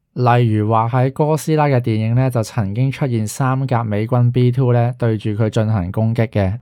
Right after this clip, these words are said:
但最尾就梗係襯托返哥斯拉俾佢擊落啦。<laughs> 甚至乎佢喺動畫嘅罪惡王冠啊、勇者王呢，都出現過嘅。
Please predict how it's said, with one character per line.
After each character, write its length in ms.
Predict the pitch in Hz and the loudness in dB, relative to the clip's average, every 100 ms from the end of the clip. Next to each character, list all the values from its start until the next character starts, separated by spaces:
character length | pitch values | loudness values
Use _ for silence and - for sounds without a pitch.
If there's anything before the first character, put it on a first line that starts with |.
| _ - | _ -2
但 260 | 131 131 | 2 2
最 220 | 127 143 | 2 4
尾 120 | 143 160 | 4 4
就 140 | 127 | 2
梗 160 | 117 135 | 2 4
係 120 | 123 | 2
襯 300 | - 123 117 | 2 0 4
托 160 | 127 | 4
返 300 | 120 143 131 | 2 2 0
哥 200 | 131 135 | 2 0
斯 160 | 135 139 | 2 2
拉 160 | 131 123 | 2 2
俾 140 | 113 | 2
佢 100 | 117 | 0
擊 220 | 110 120 | 0 -2
落 200 | 113 98 | 0 0
啦。 280 | 104 104 107 123 160 123 147 - | 0 0 4 4 6 6 4 2
<laughs> 500 | 214 240 226 - _ | -4 -2 -2 -4 _
甚 360 | - 156 143 147 | -6 -2 0 0
至 220 | 156 156 | 0 0
乎 260 | - 117 110 | 0 0 0
佢 220 | 135 135 | 0 2
喺 120 | 160 | 2
動 280 | 151 120 117 | 2 2 2
畫 220 | 113 131 | 2 2
嘅 160 | 139 127 | 2 0
罪 240 | 127 117 | 2 2
惡 220 | 120 117 | 2 0
王 320 | 131 101 95 110 | 0 -2 -2 0
冠 260 | 135 139 | 2 2
啊、 220 | 127 113 | 2 2
勇 280 | 113 110 120 | 2 2 0
者 240 | 123 117 135 | 2 2 4
王 280 | 110 85 | 2 0
呢， 180 | 104 127 | 0 0
都 100 | 131 | 2
出 200 | 127 131 | 0 -2
現 280 | 123 101 98 | -2 -2 -2
過 280 | 98 95 95 | -2 0 0
嘅。 160 | 92 | -2